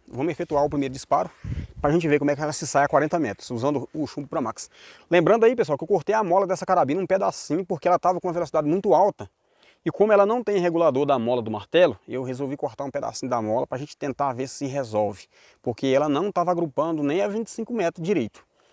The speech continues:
Então vamos embora ver agora a quarenta metros pra gente ver o que que ela vai fazer.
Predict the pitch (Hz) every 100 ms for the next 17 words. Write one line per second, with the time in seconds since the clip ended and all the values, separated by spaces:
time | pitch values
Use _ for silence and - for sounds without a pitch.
0 | - - 131 131 175 175 208 147 180 127
1 | 147 156 - _ _ _ 120 135 165 _
2 | 139 131 151 147 123 - 127 127 120 123
3 | 117 113 123 123 92